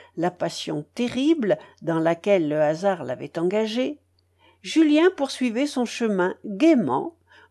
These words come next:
au milieu des plus beaux aspects que puissent présenter les scènes de montagne. Il fallait traverser la grande chaîne au nord de Vergy. Le sentier qu'il suivait, s'élevant peu à peu parmi de grands bois de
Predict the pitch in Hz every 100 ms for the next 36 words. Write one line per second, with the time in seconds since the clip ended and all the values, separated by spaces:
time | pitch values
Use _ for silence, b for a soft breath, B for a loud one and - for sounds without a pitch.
0 | - 294 277 262 277 311 220 208 185 185
1 | 160 269 339 269 262 - - 233 320 233
2 | 180 185 180 - 240 214 214 208 302 220
3 | 185 - 262 240 220 226 160 147 147 135
4 | 104 - _ _ _ _ _ _ _ _
5 | _ _ _ - 226 - 285 311 339 226
6 | 208 220 - 302 247 160 156 - 269 254
7 | - - 180 220 254 208 B B - 202
8 | 226 285 294 226 208 156 139 170 - 127
9 | - _ _ _ _ _ _ _ - 160
10 | 156 202 196 294 294 196 151 - 185 185
11 | 269 339 b b b b - - 196 190
12 | 170 170 160 - 294 262 202 - 240 -
13 | 170 170 180 151 147 - 254 226 214 208
14 | 143